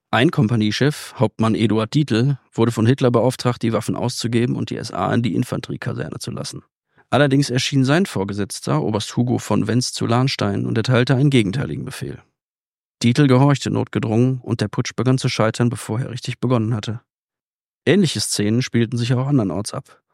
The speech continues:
Weder Reichswehr noch Polizei hatten Anweisung erhalten, die Hitlerleute zu unterstützen.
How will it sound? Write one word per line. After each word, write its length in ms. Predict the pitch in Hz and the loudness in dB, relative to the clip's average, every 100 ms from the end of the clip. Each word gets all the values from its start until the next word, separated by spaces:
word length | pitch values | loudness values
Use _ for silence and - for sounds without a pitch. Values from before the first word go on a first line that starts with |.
| _ _ | _ _
Weder 240 | 123 147 | 2 4
Reichswehr 380 | 131 135 - 127 | 4 2 2 2
noch 160 | 120 - | 2 0
Polizei 540 | 110 104 - 113 131 | -6 -4 -2 0 0
hatten 220 | 127 - | -2 -4
Anweisung 460 | - 131 139 131 131 | 0 2 2 0 -2
erhalten, 560 | 117 113 117 127 117 120 - | -2 -4 -4 -4 -6 -8 -8
die 60 | 110 | -4
Hitlerleute 560 | 110 - 104 107 - | -4 -2 -2 -2 -4
zu 120 | - - | -8 -8
unterstützen. 580 | 113 117 104 - 131 | -6 -8 -10 -12 -16